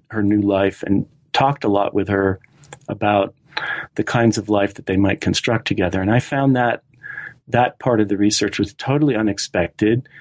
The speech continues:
It contradicted most of the gender history that I had read up to that point. And there was only one other study that I read that confirmed, uh, what I was finding in the letters. There was a, a historian named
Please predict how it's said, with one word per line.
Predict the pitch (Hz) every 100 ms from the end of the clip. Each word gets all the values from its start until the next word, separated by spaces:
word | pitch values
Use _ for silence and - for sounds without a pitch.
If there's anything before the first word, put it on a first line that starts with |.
| - -
It | 110 -
contradicted | 135 139 127 110 113 - 101 101
most | 113 120 -
of | 113
the | 104 92 90 -
gender | - 117 127 113
history | 107 107 - 98
that | 98
I | 95 95
had | 95
read | 85 87 87
up | 85 -
to | 87
that | 90 -
point. | - 80 80 - - - - - - -
And | 117
there |
was | 113
only | 127 127
one | 113 127
other | 143 131 127 110 _ - - - - - - - - - - -
study | - - 131 123
that | 107
I | 98
read | 101 101
that | -
confirmed, | - 101 - 117 117 107 - - - - - - - -
uh, | 113 107
what | 107
I | 107
was | 101
finding | - 113 104 104
in |
the | 101
letters. | 95 110 104 92
There | 104
was | 101 -
a, | 104 101 - - - - - - _
a | 104 98 98 -
historian | 110 - 117 110
named | 104 95